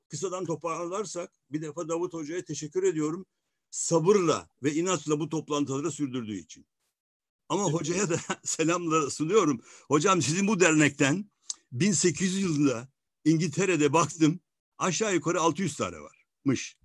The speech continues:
Speaker 1: Bin yedi yüz
Speaker 2: Tamam,
Speaker 1: yılında.
Speaker 2: biz on-, bir tane kurduk işte. Siz daha henüz
Speaker 1: Tamam.
Speaker 2: üye olmadınız.
Speaker 1: Çok önemli.
Speaker 2: Siz derneğe üye oldunuz mu?
Speaker 1: Oldum.
Speaker 2: <laughs> Oldunuz
Speaker 1: Oldum.
Speaker 2: mu?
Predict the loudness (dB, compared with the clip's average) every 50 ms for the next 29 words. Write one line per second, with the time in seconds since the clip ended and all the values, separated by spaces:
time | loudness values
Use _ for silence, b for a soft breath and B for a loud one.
0 | _ -2 2 4 6 6 6 6 6 4 4 2 2 2 0 0 0 0 0 0
1 | 2 4 4 4 4 4 2 0 0 0 2 2 2 2 2 0 0 0 0 0
2 | 2 0 0 -2 -2 -4 -4 -4 -4 -4 -4 -6 -14 -18 _ -8 -4 -2 0 2
3 | 4 4 4 6 4 4 4 4 4 6 8 8 8 6 6 4 4 4 4 2
4 | 2 0 -2 -4 -8 -14 _ _ 0 2 2 2 2 0 2 4 4 4 4 2
5 | -2 -6 -10 -10 -6 -4 2 6 6 6 6 6 6 6 6 6 8 8 8 8
6 | 8 8 6 6 6 4 4 2 0 -2 -4 -6 -10 -16 _ _ _ _ -6 -2
7 | 2 4 4 4 4 2 0 -2 -6 -8 -10 -16 _ _ _ _ _ _ _ _
8 | _ _ _ -2 2 2 4 6 6 6 4 2 0 -6 -8 -10